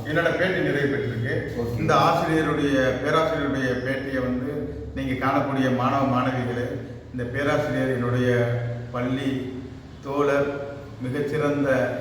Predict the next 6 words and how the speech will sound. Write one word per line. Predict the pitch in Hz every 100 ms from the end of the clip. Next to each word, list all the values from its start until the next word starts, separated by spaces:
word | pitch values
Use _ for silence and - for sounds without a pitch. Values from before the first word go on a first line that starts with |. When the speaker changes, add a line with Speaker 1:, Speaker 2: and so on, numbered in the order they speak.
| 117
Speaker 1:
எழுத்தாளர், | 120 120 135 135 135 135 - - -
கட்டுரையாளர், | 120 - 151 135 135 131 131 131 131 131 - - 123
இலக்கணவாதி, | 139 139 147 135 131 127 131 131 - - - -
அனைத்து | 113 127 160 170 170 - 156
ஆங்கிலத்தை | 120 135 143 139 135 127
கரைத்து | 123 123 123